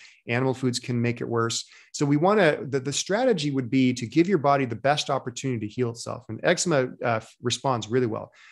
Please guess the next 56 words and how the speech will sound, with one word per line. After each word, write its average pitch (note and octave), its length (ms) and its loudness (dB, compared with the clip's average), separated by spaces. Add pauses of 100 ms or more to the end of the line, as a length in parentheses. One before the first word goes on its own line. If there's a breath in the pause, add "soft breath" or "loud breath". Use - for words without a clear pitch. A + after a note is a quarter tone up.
(200 loud breath)
Another A#3+ 280 4
skin E3+ 320 2
condition C3+ 440 0
that's A#2 220 0
similar G3+ 420 4
to C3 140 -2
eczema, A2+ 320 -6
but G#2+ 40 -12
it's - 120 -8
not F#3 160 4
the D#3 80 -6
same B2 240 -2
thing, G#2+ 220 -6
but A2 100 -10
it's G2+ 100 -12
very E3 240 4
similar, A#2 300 -4
is - 160 -4
psoriasis. E3+ 580 -2
And A#2 80 -6
psoriasis D#3+ 520 2
responds A#2 400 -4
beautifully A#2+ 640 0
to G#2+ 60 -8
water G2+ 280 -6
fasting. - 440 -10
In - 60 -14
fact, A#2 320 0 (400 loud breath)
many, E3+ 400 2
many B2+ 200 2
patients A#2 380 -4
have A2+ 160 -4
had A#2 340 0
very C3+ 200 0
severe C3 400 4
psoriasis. A2+ 500 -2
I B2+ 60 -2
had B2 100 -2
one C#3+ 220 2
lady B2 180 2
who G#2+ 240 -2 (320 loud breath)
had A#2 140 -2
such D3+ 260 2
bad B2+ 160 2
psoriasis B2+ 460 0
on A2 80 -4
her G2 80 -10
hand D#3 280 0
that - 80 -4
she - 140 -2
was G#2+ 120 -2
embarrassed B2+ 440 2
shaking B2 320 -2
hands D3+ 260 2
with B2 140 -4
people. G2 400 -8